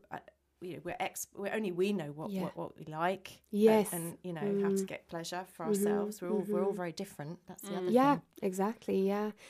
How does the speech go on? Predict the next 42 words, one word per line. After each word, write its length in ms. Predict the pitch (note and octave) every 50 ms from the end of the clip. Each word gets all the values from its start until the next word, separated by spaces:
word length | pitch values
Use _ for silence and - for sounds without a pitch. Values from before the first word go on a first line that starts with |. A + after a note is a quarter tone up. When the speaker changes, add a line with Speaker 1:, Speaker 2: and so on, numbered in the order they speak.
| - - - - _ -
Speaker 2:
You 140 | B3+ A#3+
know, 160 | A#3 G#3 - F#3
the 140 | F3+ G#3+
first 340 | G3+ - - A3 A3+ A3 A3
step 360 | - - A#3 G3+ F3+ - - - -
in 300 | G#3+ G3 F#3 F3+ F#3 - -
nearly 320 | G#3 G3+ F#3 F3+ F3 F3
all 240 | - F#3 F3+ F#3 F#3
of 100 | F#3 F3+
my 140 | F#3+ F3 F3
work 260 | E3+ E3 D#3+ D#3 - - - -
is 260 | G3+ F3+ E3+ E3 D#3+ - -
unlearning. 640 | G3 F#3+ F3+ F3 E3+ D#3+ E3 E3 E3 - - -
It's 220 | - E3+ - - -
doing 320 | - G3 F3+ F3+ F3+ F3+
a 20 | -
lot 180 | E3+ D#3+ E3
of 60 | E3
work 340 | D#3+ E3 E3 D#3+ D#3 - -
around, 420 | E3+ E3 D#3+ D#3 D#3 D#3 D#3 D3+ -
okay, 240 | F#3 F#3 - E3+ D#3+ -
what 300 | - F3+ G#3 G#3+ A3 -
messages 800 | G#3 G3 F#3+ F3 - - F#3+ - - - - - - E3 - -
did 200 | - G3 E3+ F3+
you 200 | F3 G3 A3+ A#3+
receive 600 | A3 G#3 G#3+ - - F#3 F3 E3+ E3+ E3 - -
growing 340 | - F#3+ F3+ F3+ F3 E3 E3
up 220 | D#3 E3 - - - - _ _ _ -
about 300 | F#3 F3 E3 E3 E3 -
sex 580 | - - F#3 E3 D#3 - - - - - - - - - - - - _ _ _ _ -
that 180 | - G#3 - -
you 400 | G3+ G3+ A3 A3 G#3+ G3+ G3+ - -
might 320 | G3+ G3+ G#3+ G#3 G#3 G3+
still 260 | - - A#3+ A#3 A3+
be 160 | G#3+ G#3 G#3
buying 440 | F#3+ G3 G3+ G3 G3 G3+ G3 G3 G3+
into 580 | - G#3+ A#3 B3+ B3+ - - F3 - - - -
without 220 | F#3 F#3 F#3 F3+ F#3
Speaker 1:
Mm-hmm. 100 | F3 F3+
Speaker 2:
realising 480 | F3+ F3 F3 F3+ F#3+ G#3 G#3+ G3+ G3 F3+
it? 100 | E3 - - F3
And 100 | E3+